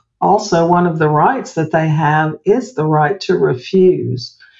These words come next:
treatments and things of that nature. Um, so the facilities really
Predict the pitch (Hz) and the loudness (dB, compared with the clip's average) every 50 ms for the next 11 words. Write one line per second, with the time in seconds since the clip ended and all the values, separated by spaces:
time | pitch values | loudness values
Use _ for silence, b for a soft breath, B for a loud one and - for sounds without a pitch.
0 | b _ - - - 170 156 151 156 - 160 165 165 175 180 - - 165 165 160 | b _ -10 -6 -2 0 0 0 0 0 0 2 2 0 0 0 -2 -2 -2 -2
1 | 160 165 160 165 160 156 160 160 156 156 151 151 143 123 - 165 170 180 208 233 | -2 -2 0 0 0 -2 -2 -4 -2 0 0 0 0 -2 -2 -2 0 0 0 -2
2 | 233 233 - - - - - - - - - b b b b b b b b _ | -4 -6 -6 -4 -4 -4 -4 -4 -6 -10 -12 b b b b b b b b _
3 | - - 175 170 165 - 170 165 - - 180 170 170 170 156 - - 185 - - | -2 0 0 2 0 0 -2 -4 -2 -2 -2 0 0 -2 -4 -2 -2 -4 -4 -2
4 | - - 226 269 285 226 190 180 170 170 160 - 165 165 170 175 175 175 170 170 | 0 0 2 2 2 2 2 2 0 0 -2 -2 -2 0 2 2 2 2 0 0
5 | 170 175 147 117 | -2 -4 -6 -8